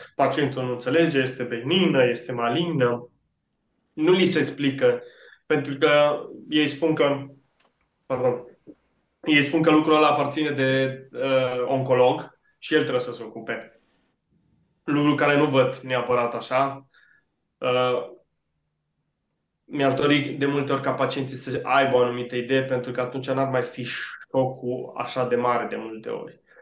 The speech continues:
De-aia eu tot timpul întreb prima oară ce știți sau ce vreți să în-, întrebați. Îi las pe ei prima oară să, să conducă discuția, îi las pe ei să se simtă în largul lor.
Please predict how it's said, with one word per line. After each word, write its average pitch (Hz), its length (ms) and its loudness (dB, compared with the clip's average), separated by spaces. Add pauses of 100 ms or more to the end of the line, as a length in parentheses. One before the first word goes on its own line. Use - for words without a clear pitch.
(160)
De-aia 139 220 4
eu 135 60 2
tot 135 160 -4
timpul 139 420 0
întreb 135 400 -2
prima 131 200 -2
oară 135 240 4
ce 131 200 -4
știți - 500 -4 (100)
sau 120 180 -2
ce 135 160 -2
vreți 123 280 0
să 120 340 -2
în-, 120 340 -8 (440)
întrebați. 123 720 0
Îi 120 60 -10
las 135 240 2
pe 135 120 -2
ei 135 200 4
prima 117 280 -6
oară 113 180 -2
să, 113 200 -10 (160)
să 127 180 -12
conducă 123 400 -4
discuția, 135 800 -2 (320)
îi 120 80 -10
las 127 240 0
pe 127 80 -8
ei 123 80 0
să 120 160 -8
se 117 140 -12
simtă 113 720 -4 (400)
în 120 100 -8
largul 123 440 0
lor. 131 360 0